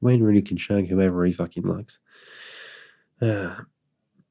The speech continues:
okay, we're, we're drawing towards the close now. Uh, so Billy Joel, very famous singer, apparently always wears shorts. Doesn't matter what fucking weather it is. He's like me with the socks.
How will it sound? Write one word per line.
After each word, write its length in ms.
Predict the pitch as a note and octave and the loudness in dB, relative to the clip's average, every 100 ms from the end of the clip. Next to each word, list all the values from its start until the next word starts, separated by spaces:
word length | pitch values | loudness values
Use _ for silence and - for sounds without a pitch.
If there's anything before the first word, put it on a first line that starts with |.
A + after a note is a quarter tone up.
| _ - | _ 0
okay, 200 | B2 F#2+ | 4 6
we're, 320 | F2 F2+ G2 | 6 6 4
we're 100 | G2+ | 4
drawing 280 | G2 A2 F#2+ | 6 6 6
towards 220 | F#2 F2 | 4 -2
the 60 | E2+ | -2
close 340 | - F2+ F2 | 2 2 2
now. 340 | F2 F2+ F#2 F#2 | 2 2 0 -4
Uh, 140 | - F2 | -6 -4
so 140 | - | 0
Billy 260 | - G#2 F#2 | 6 6 6
Joel, 440 | F2+ F2 F2+ A2 - _ _ | 6 4 2 -2 -10 _ _
very 180 | F#2 F2 | 2 2
famous 340 | F2 F2 F2 - | 2 0 0 0
singer, 340 | F#2 F#2+ F#2+ _ _ _ _ _ _ _ _ _ - | 2 2 0 _ _ _ _ _ _ _ _ _ -4
apparently 380 | - A2 F2+ F#2+ - | 4 4 4 0 4
always 840 | A#2+ A2 A2+ G2 E2+ F2+ - - _ _ - | 8 10 10 8 4 0 -2 -12 _ _ -2
wears 240 | F#2 F2 | 2 2
shorts. 540 | - F#2+ F#2 - - - - | 2 4 4 0 -10 -14 -6
Doesn't 160 | G#2 | -2
matter 340 | F#2 F#2 F2+ F2+ _ _ _ - | 0 2 0 -4 _ _ _ -4
what 300 | - G2+ - | 0 0 0
fucking 540 | G2+ - F#2 F#2 F#2 | -2 2 2 4 2
weather 280 | G2+ G2 F#2 | 2 2 2
it 80 | F2 | 0
is. 180 | E2 - | -2 -2
He's 120 | G#2 | 0
like 140 | F#2 F2 | 2 4
me 320 | G2+ F2+ F2+ | 4 4 2
with 160 | F2+ | 0
the 100 | E2+ | -2
socks. 540 | - F#2 F2+ - - | -2 -2 -2 -8 -16